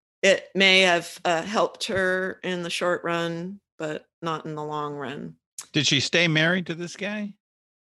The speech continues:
Speaker 1: Yeah,
Speaker 2: Oh.
Speaker 1: she did.
Speaker 2: Oh,
Speaker 1: She
Speaker 2: okay.
Speaker 1: did.
Speaker 2: So it was worthy of a, an entire
Speaker 1: And
Speaker 2: album.
Speaker 1: he may have, he kinda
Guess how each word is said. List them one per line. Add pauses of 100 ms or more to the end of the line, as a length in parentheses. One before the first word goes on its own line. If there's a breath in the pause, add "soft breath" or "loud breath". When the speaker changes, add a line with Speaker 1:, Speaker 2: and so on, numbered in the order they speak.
(440)
Speaker 1:
Yeah,
Speaker 2:
Oh.
Speaker 1:
she
did. (320)
Speaker 2:
Oh,
Speaker 1:
She
Speaker 2:
okay.
Speaker 1:
did. (360)
Speaker 2:
So
it
was
worthy
of
a,
an
entire
Speaker 1:
And
Speaker 2:
album. (160)
Speaker 1:
he
may
have,
he
kinda